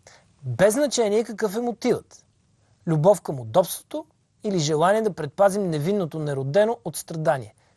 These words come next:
Жената, която извършва деянието, е страшно виновна.“ Край на цитата. Неправилно е феминизмът да се свързва с движението за правото на избор. Доктор Бърнард Натансон казва,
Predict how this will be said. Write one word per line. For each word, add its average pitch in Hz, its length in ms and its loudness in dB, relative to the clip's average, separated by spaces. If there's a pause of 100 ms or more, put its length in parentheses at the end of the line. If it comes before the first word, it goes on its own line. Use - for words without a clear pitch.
(120)
Жената, 165 600 2 (220)
която 156 300 -2
извършва 165 500 0
деянието, 160 580 0 (280)
е 143 140 -2
страшно 175 560 -2
виновна.“ 180 440 -4 (580)
Край 156 220 -2
на 165 100 -6
цитата. - 480 -6 (1300)
Неправилно 285 540 4
е 320 100 6
феминизмът 233 840 -2
да 185 140 -2
се 196 160 -2
свързва 202 400 0
с 208 60 -2
движението 175 520 0
за 190 180 -2
правото 165 500 2
на 160 100 -2
избор. 113 480 -8 (800)
Доктор 247 480 2
Бърнард 208 800 2 (180)
Натансон 151 840 -2 (600)
казва, 190 420 4